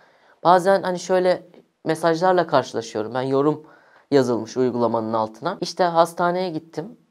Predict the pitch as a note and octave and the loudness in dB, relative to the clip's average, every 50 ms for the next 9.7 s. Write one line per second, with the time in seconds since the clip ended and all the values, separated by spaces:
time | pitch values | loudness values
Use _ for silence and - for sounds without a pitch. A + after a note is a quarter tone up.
0 | - D3+ D#3 D#3 D#3 D3+ D3+ D#3 E3 D#3 D#3 D#3 D3 D3+ E3 E3+ E3 E3 - D3+ | -4 0 2 2 2 2 2 0 0 0 0 0 -2 -2 -2 -2 -2 -4 -4 -2
1 | C3 B2+ B2+ D#3 C#3+ D#3 D3+ D#3 D3+ D3+ D3+ D3+ D3+ C3 C3 C3 - - E3 E3 | -2 0 0 -2 -2 -2 -2 -2 0 0 0 0 0 -4 -8 -10 -6 -6 -6 -6
2 | E3 - - - D#3 D3 D3+ D3+ C#3+ C#3+ D#3 D#3 D#3+ D#3+ E3 D#3+ C#3+ B2+ A#2 - | -6 -14 -10 -2 -2 0 0 0 -4 -4 -2 0 2 2 2 2 0 -4 -6 -8
3 | - - D#3 D#3+ D#3 D3+ D#3 - C#3 A#2+ B2 G#2+ G2+ G#2 C3+ C#3+ D3 C#3+ - - | -12 -10 -6 -6 -6 -6 -6 -8 -4 -2 -2 -2 0 -2 -2 -4 -4 -6 -12 -12
4 | E3+ D#3 C#3+ C#3 - - _ _ _ _ _ _ - D#3+ E3+ F3+ F3+ E3+ D#3+ D#3+ | -8 -4 -4 -4 -6 -8 _ _ _ _ _ _ -2 0 4 6 6 6 6 4
5 | D#3+ E3 E3+ D#3 D3+ D3+ D3+ - - D#3+ D#3 D#3 D3 D3 D3 D3 - _ _ _ | 4 4 0 0 0 -2 -6 -4 -4 -2 0 0 0 -2 -2 -4 -8 _ _ _
6 | _ _ _ _ _ - D#3 E3 D#3+ D#3 C3+ C#3+ C3 C#3 D3+ D3+ D3 D#3 D#3+ D#3+ | _ _ _ _ _ -4 -2 0 0 0 0 -2 -4 -6 -6 -6 -6 -6 -6 -8
7 | D#3+ - - D3 D#3 D#3 C#3+ D3+ B2+ B2+ C3+ D3 D#3+ D#3+ D3 C3 A2+ G2 G2 - | -10 -10 -10 -8 -8 -4 -2 -2 -2 -2 -2 -4 -2 0 0 -2 -2 -4 -8 -12
8 | - A2 B2+ D3+ - _ _ _ _ _ _ _ _ _ _ - - F3 F#3+ G3 | -12 -12 -12 -12 -12 _ _ _ _ _ _ _ _ _ _ 0 0 2 2 2
9 | G3 - G3 G3 - G3 F#3 E3+ - - - C3 C#3+ F#3+ | -2 -4 -6 2 4 4 4 4 2 -2 0 0 0 0